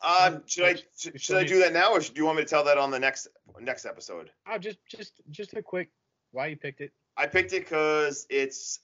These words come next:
Speaker 1: uh, awesome apocalyptic, uh, vampire movie. Really cool take on vampire movies. I know a lot of people compare it to The Walking Dead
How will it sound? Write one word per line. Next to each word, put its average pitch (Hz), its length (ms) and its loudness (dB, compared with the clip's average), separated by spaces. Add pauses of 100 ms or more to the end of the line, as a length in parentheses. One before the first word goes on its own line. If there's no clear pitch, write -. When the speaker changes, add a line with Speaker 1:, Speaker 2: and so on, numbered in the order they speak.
Speaker 1:
uh, 117 160 -6 (120)
awesome 160 540 0
apocalyptic, 147 1200 -2
uh, 117 420 0
vampire 123 540 0
movie. 90 340 -10
Really 147 340 0
cool 147 260 0
take 135 380 0
on 113 680 -2
vampire 117 520 0
movies. 107 360 -6
I - 100 -6
know 123 140 2
a 127 40 6
lot 127 160 4
of - 60 -4
people 123 260 0
compare 120 340 -6
it - 80 -14
to 127 100 -8
The 107 80 -6
Walking 107 320 0
Dead 110 280 0